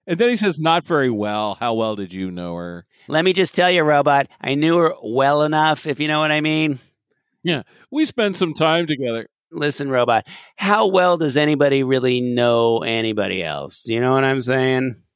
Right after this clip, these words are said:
Speaker 2: <laughs> Well, Worf has a lot of feelings this episode, and I don't know if what we're seeing is a different kind of Worf here, but he's really struggling this time.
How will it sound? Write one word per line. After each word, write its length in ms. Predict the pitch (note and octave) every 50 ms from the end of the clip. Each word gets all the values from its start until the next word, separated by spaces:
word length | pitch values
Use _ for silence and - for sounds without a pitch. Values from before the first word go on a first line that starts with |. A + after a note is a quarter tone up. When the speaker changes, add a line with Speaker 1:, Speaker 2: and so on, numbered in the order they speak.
| _ _ _ _ _ _ _ _ -
Speaker 2:
<laughs> 160 | - - - - - - - C6+ C6+ - - _ - - - _ _ - - - _ _ _ _ _ _ _ -
Well, 260 | G3 E3+ E3+ F3 D#3+
Worf 380 | D#3+ E3+ F#3+ A#3 B3 A#3+ - -
has 160 | F#3+ E3 E3+
a 40 | E3
lot 280 | D#3+ E3 E3 E3 E3 E3
of 100 | E3+ -
feelings 600 | - - D#3+ D#3+ E3 F3 F3 F3 F3 F3 - -
this 240 | C#3+ C3 A#2+ -
episode, 760 | C#3 C3 B2+ A#2 - - B2 - - C3+ B2+ A#2 A#2 A#2+ A#2+ B2
and 240 | B2 B2 B2 A#2 - _ - - F#3
I 100 | D#3+ E3+
don't 160 | F#3+ G#3+ A3
know 220 | G#3 G#3 G#3+ A3
if 160 | G3+ - - E3
what 180 | D#3 E3 E3 F3+
we're 120 | E3 D3
seeing 500 | - - - D#3 D#3 D#3+ E3 E3+ F3 E3+
is 340 | E3 C#3 C3 B2 A#2+ - - _ _ _ _
a 80 | - C3
different 360 | A#2 D3+ D#3 - E3 D#3 C#3
kind 180 | D#3 D#3 D#3+ D3+
of 100 | C3 A2+
Worf 360 | A2+ A#2 B2+ C#3 D#3+ - -
here, 300 | - - D#3+ D#3+ E3 E3
but 220 | F3+ C#3+ B2 C#3+ _ _
he's 380 | D#3+ D3+ C#3+ D3 E3 F3 F#3
really 160 | G3 F#3+ F3+ D#3+
struggling 640 | - - - E3 F3 G#3+ B3+ C#3+ A#2+ G#2 G2+ G#2+
this 200 | G#2+ G2 - -
time. 420 | A2 G2+ E2 D2 D2 D#2 - -